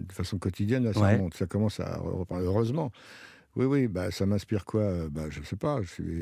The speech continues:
Speaker 1: je suis effondré. <laughs> Parce que y a pas que nous, hein.
Speaker 2: Oui,
Speaker 1: Je veux
Speaker 2: bien
Speaker 1: dire,
Speaker 2: sûr.
Speaker 1: y a, y a toute
Speaker 2: Il y a les
Speaker 1: une, toute
Speaker 2: restaurateurs.
Speaker 1: l'économie, une grande part de l'économie, euh, française qui est atteinte. Je pense que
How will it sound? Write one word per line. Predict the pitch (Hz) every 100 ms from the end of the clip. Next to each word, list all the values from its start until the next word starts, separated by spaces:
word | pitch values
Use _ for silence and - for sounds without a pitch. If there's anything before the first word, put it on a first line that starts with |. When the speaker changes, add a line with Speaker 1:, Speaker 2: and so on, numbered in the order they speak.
| -
Speaker 1:
je | 85
suis | - 82 85 69 69 67
effondré. | 76 104 120 170 143 104 95 - -
<laughs> | - - - 185 - 147 -
Parce | 127
que | - 120 -
y | 110
a |
pas | - 82
que | 117
nous, | 139 190 120
hein. | 113
Speaker 2:
Oui, | 123
Speaker 1:
Je | 110 101
veux |
Speaker 2:
bien | 98 104
Speaker 1:
dire, | 107 101
Speaker 2:
sûr. | 104
Speaker 1:
y |
a, | 98 98
y | 98
a | 92
toute | - 107 -
Speaker 2:
Il | 104
y |
a |
les | 120
Speaker 1:
une, | 120
toute | 95 117
Speaker 2:
restaurateurs. | 117 147 175 202
Speaker 1:
l'économie, | 120 117 117 131 127
une | 110 98 101
grande | 98 117 107
part | 110 117
de | 101
l'économie, | 98 95 101 101 107 101
euh, | 92 92
française | 92 101 101 - 123 -
qui | - 90
est | 85 98 - - -
atteinte. | - - 185 - - -
Je | -
pense | 190 202
que | - 151